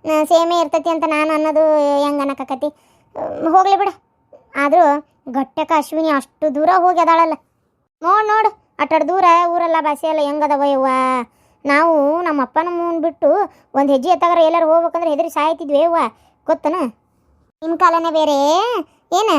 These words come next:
ಈಗಿನ ಕಾಲನೇ ಬೇರೆ. ಈಗ ನೋಡು, ಎಲ್ಲಿಂದ ಎಲ್ಲಿಗೆ ಬೇಕಾದ್ರೂ ಹೋಗ್ತಾರ ಓದಾಕ. <laughs> ಅಡಿಗೆ ಪಡಿಗೆ ಮಾಡಿ ತ್ರಾಸ್ ತಗೋಬೇಡವಾ?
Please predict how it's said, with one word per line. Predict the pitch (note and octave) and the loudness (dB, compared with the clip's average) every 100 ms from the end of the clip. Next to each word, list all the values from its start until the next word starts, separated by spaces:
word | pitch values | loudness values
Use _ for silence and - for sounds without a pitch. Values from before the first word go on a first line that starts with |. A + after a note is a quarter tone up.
| C4 _ - D#4+ | -2 _ -4 -2
ಈಗಿನ | D4 E4 | 0 0
ಕಾಲನೇ | D#4+ D4 D4 | 0 0 -2
ಬೇರೆ. | E4 C#4+ C#4+ C#4+ - _ _ _ _ _ _ _ - | -2 -2 -2 -4 -8 _ _ _ _ _ _ _ -12
ಈಗ | E4 | -6
ನೋಡು, | E4+ F#4 E4+ | -2 0 0
ಎಲ್ಲಿಂದ | D#4 F4+ F4 | 0 0 2
ಎಲ್ಲಿಗೆ | E4+ F4+ | 2 2
ಬೇಕಾದ್ರೂ | E4+ E4+ F4+ | 0 0 0
ಹೋಗ್ತಾರ | F#4+ F#4+ | 0 0
ಓದಾಕ. | E4+ D#4+ E4 D#4+ - _ _ _ _ _ _ | 0 -2 -4 -8 -14 _ _ _ _ _ _
<laughs> | _ - - - _ _ _ _ _ _ _ - | _ -14 -14 -18 _ _ _ _ _ _ _ -10
ಅಡಿಗೆ | A#3 C4+ | -8 -4
ಪಡಿಗೆ | F#4+ E4 | -4 -2
ಮಾಡಿ | D4+ D4 | -4 -2
ತ್ರಾಸ್ | C4+ C#4 | -2 -2
ತಗೋಬೇಡವಾ? | D#4 C#4+ D4 A3 C#4 D#4+ _ | -4 -4 -4 -4 -8 -12 _